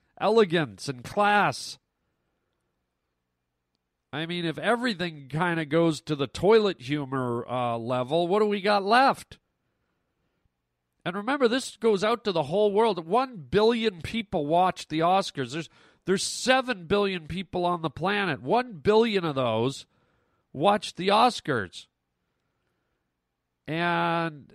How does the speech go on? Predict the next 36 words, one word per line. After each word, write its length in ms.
you 140
know, 240
it's 160
kind 240
of 160
representative 840
of 140
America 920
and 240
our 200
talents 720
and 100
our 220
people 560
and 100
our 160
humor 540
and 120
our 220
art. 460
And 320
you 100
got 220
a 80
guy 440
that 200
most 300
people 280
don't 240
know 200
who 180
he 160
is, 320
t-, 320
telling, 500
uh, 420